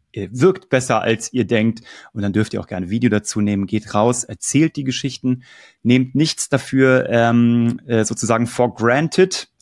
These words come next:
Alles, was nur ihr wisst, nützt euch nix. Ihr müsst es den Leuten da draußen erzählen, auch wenn's euch schon doppelt und dreifach wiederholt vorkommt.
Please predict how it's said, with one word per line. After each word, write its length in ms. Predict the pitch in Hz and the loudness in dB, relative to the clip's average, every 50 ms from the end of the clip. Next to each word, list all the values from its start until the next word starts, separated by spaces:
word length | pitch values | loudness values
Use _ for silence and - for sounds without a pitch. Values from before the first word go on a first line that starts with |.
| _ _ | _ _
Alles, 300 | - 131 151 151 - - | -2 0 0 0 0 0
was 180 | 131 120 - | -2 0 0
nur 160 | 123 117 113 - | -2 -2 -2 0
ihr 240 | 139 165 170 147 | 2 0 2 4
wisst, 380 | 156 185 180 - - - - _ - | 2 2 2 0 -4 -10 -16 _ 0
nützt 280 | 123 143 160 - - | 2 2 2 2 0
euch 180 | 135 139 - - | 0 0 0 0
nix. 340 | 156 156 165 - - - - - | -2 -4 -2 -4 -6 -6 -6 -4
Ihr 80 | 110 | -2
müsst 180 | 110 117 117 - | -2 -2 -2 -4
es 80 | 110 | -6
den 100 | - 117 | -4 -2
Leuten 220 | 101 107 120 123 - | 0 2 0 0 0
da 60 | - | -2
draußen 340 | - 101 107 123 127 - 131 | -2 0 0 0 0 -2 -6
erzählen, 400 | - - - - 123 123 123 123 | -6 -6 -2 0 2 2 2 0
auch 220 | - 117 - - | -2 -4 -6 -6
wenn's 200 | 113 104 - - | -8 -8 -6 -4
euch 200 | 120 120 117 - | -4 -4 -4 -2
schon 340 | - 113 110 110 110 110 - _ - - _ _ _ _ _ _ _ _ | -4 -2 -2 -2 -2 -4 -6 _ -20 -20 _ _ _ _ _ _ _ _
doppelt 240 | - 120 120 156 135 | -2 -2 -2 0 0
und 80 | 127 113 | 0 0
dreifach 340 | - 113 120 127 - 120 | 2 0 -2 -2 -4 -4
wiederholt 380 | - 113 110 101 113 135 139 - | -2 0 0 2 2 2 0 0
vorkommt. 580 | - - 104 98 95 - - 110 120 131 127 | -2 -2 -2 -2 0 0 0 0 0 0 -4